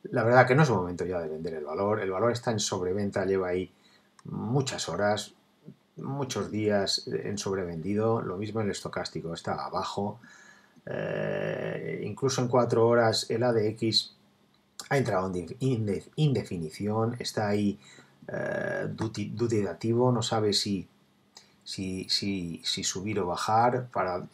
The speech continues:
aquí darnos un punto de inflexión. Es cierto que el, que el oscilador, mm, sigue marcando, mm, dirección bajista, pero todo lo demás está du-, dubitativo. Podría ser que en unos cuantos días, eh,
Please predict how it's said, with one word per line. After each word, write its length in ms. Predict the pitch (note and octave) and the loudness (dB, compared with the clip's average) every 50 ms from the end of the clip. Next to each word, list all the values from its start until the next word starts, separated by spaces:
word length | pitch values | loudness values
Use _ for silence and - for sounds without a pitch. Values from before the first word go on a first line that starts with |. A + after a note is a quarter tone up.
| _ - | _ -16
aquí 340 | - - - - A2 G2+ G2+ | -16 -16 -10 -6 -4 -4 -2
darnos 680 | F#2 A2 G#2+ G2+ F#2 F#2+ G2+ G2 F#2 F2+ - - - - _ - - - - - - _ _ _ _ _ _ _ _ - - - - - - - - - | 0 0 0 0 0 0 -2 -4 -4 -6 -8 -10 -12 -16 _ -20 -20 -20 -20 -20 -20 _ _ _ _ _ _ _ _ -12 -12 -12 -14 -20 -20 -20 -12 -8
un 160 | G#2+ A2+ A2+ | -6 -2 2
punto 260 | A#2+ B2+ B2 B2 G#2+ | 4 4 4 4 2
de 60 | G#2 | -2
inflexión. 760 | F#2 F2 - - - - - - A2 A2+ A#2+ B2+ C3+ C3+ - - _ - - - - - - - - | -2 -4 -8 -6 -4 -2 -2 0 2 2 2 2 0 -2 -4 -10 _ -20 -20 -20 -20 -20 -16 -8 -6
Es 160 | G2 - - | -4 -4 2
cierto 300 | - B2+ A#2 A#2 B2+ A#2 | 4 4 4 4 2 2
que 60 | G2+ | 2
el, 220 | G#2 A2 A2+ - - - A2+ - | 0 0 -2 -4 -6 -8 -8 -4
que 60 | - | -4
el 80 | G2+ | -4
oscilador, 760 | G2+ F#2 - - G#2+ G2+ G2 F#2 F#2 G#2+ A2 G#2+ G2+ G2 - - _ _ - - - C3 C3+ | -2 -4 -4 -4 -2 -2 -2 0 0 2 2 2 2 0 -2 -6 _ _ -20 -20 -16 -12 -8
mm, 320 | A#2+ A2 G#2 - G2+ G2+ | -6 -6 -6 -6 -6 -6
sigue 280 | - - - A#2+ A2+ A2 | -4 -2 0 0 0 0
marcando, 680 | G2+ G2 - - - F2 F2 F2 E2+ - - - - - _ _ _ _ _ | 0 -2 -2 -4 -4 -4 -4 -4 -6 -6 -8 -10 -14 -18 _ _ _ _ _
mm, 440 | - - F2 E2+ F2 E2+ D#2+ D#2+ D#2 D2 - - _ - - - _ _ | -14 -14 -12 -12 -10 -10 -8 -10 -10 -12 -16 -18 _ -20 -20 -20 _ _
dirección 420 | G#2+ G#2 F#2+ F#2 - - B2 A2 | -4 -4 -4 -2 0 0 2 2
bajista, 720 | G2+ F2+ - - G#2+ G2 - - - B2 B2 B2+ - - - - - - _ _ _ | 2 0 -2 -2 -4 -4 0 2 4 4 4 4 2 -4 -10 -20 -20 -20 _ _ _
pero 160 | - A2 A2 | -2 0 2
todo 200 | A2 - C#3+ C#3 | 4 6 8 10
lo 100 | C3 B2+ | 10 10
demás 260 | B2 A#2+ B2 B2 A#2+ B2 | 10 8 8 6 6 4
está 220 | A2+ - - B2 | 2 2 2 2
du-, 220 | G#2+ G2 F#2 F#2 - | 4 4 2 0 -4
dubitativo. 760 | A2 G#2 A#2 A2 A2 G2 F2 F2+ E2 - D#2+ D2 - - - - - - - - _ | -2 0 0 2 2 0 -2 -2 -6 -8 -10 -10 -10 -12 -14 -18 -20 -20 -20 -18 _
Podría 320 | - - A#2+ C3+ C#3+ C3 | 4 6 8 8 8 8
ser 300 | A#2+ - C#3+ C3 A#2+ A#2 | 8 8 8 8 8 8
que 320 | - B2+ A#2 A2 G#2 - - _ _ _ _ - | 6 6 6 6 6 2 -4 _ _ _ _ -4
en 140 | - A#2 | 0 2
unos 180 | C3 C3 A#2+ - | 2 2 2 2
cuantos 420 | - A#2 G#2 G2+ G#2 G2+ F#2 F2 | 0 0 0 0 0 0 0 0
días, 640 | F2 G#2+ A2 A2+ A#2 A2+ A2+ A2+ A2 - - - - _ | 0 2 4 6 6 8 6 6 4 2 0 -2 -4 _
eh, 600 | - - G#2 G#2 G#2+ G#2+ G#2 G#2 G#2 G#2 G#2 - | -6 -4 -2 -2 0 0 0 0 0 0 -2 -2